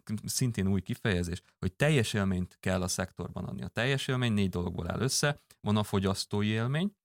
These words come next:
van a munkavállalói élmény, van maga a, a felhasználói élmény, és van a multi-experience, ami az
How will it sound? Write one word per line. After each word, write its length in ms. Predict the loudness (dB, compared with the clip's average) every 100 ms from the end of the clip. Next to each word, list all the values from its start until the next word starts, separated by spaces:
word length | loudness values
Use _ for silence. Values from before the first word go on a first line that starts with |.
| _ _ -10
van 300 | 0 2 2
a 160 | 0 0
munkavállalói 760 | 0 2 4 4 4 0 -2
élmény, 460 | -4 -4 -4 -2 -4 _ -20 _ 0
van 160 | 4 4
maga 440 | 4 4 2 0 _
a, 260 | -2 -2 -2
a 260 | -2 -2 -2
felhasználói 840 | 0 2 2 0 0 0 0 0
élmény, 420 | 0 0 0 -2 -4 _ _
és 140 | -2 2
van 200 | 4 4
a 60 |
multi-experience, 1000 | 4 4 2 -2 -6 -6 -4 -2 -4 -4
ami 120 | -2
az 180 | -2 -4